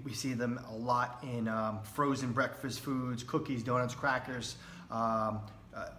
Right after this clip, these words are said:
those types of things have a lot of trans fats. Um, f-, foods that contain, if you look on the back of the,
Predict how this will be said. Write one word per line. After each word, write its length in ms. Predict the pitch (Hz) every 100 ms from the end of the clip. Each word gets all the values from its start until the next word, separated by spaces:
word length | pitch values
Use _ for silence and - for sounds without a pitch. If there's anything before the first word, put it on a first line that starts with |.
| -
those 300 | 151 147 156
types 240 | 156 147 147
of 80 | 131
things 260 | 135 120
have 240 | 104 131 117
a 60 |
lot 180 | 117 120
of 120 | 120
trans 380 | - 135 127 120
fats. 500 | - 120 117 - - - - -
Um, 300 | 117 113 113 -
f-, 140 | - -
foods 240 | - 170
that 200 | 143 127
contain, 600 | - 143 - 160 170 151
if 120 | 131 131
you 80 |
look 200 | 131 147
on 120 | 143 135
the 60 |
back 280 | 117 131 127
of 60 | 123
the, 220 | 117